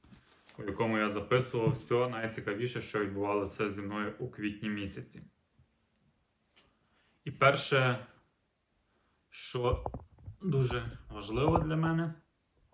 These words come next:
досягнення, так сказати, я вирішив відмовитися від кави на початку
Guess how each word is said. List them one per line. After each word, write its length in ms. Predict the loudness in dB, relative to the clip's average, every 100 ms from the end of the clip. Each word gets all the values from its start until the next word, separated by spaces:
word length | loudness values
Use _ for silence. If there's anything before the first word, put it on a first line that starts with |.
| -20 _ _ _ _ _ _ _ _ -20 _ _ -8
досягнення, 680 | -6 2 4 4 0 -4 -6
так 160 | -8
сказати, 520 | -6 -4 -2 -2 -4 -8 -14 _ _ _ _ 0
я 140 | 2
вирішив 460 | 4 4 2 2 -2
відмовитися 680 | -2 -2 0 0 -2 -4 -4
від 180 | -4
кави 440 | 0 4 4 4 0 -2 _ _ _ _ _ _ _ _ _ _
на 120 | -8 -4
початку 880 | -2 2 0 0 0 2 2 0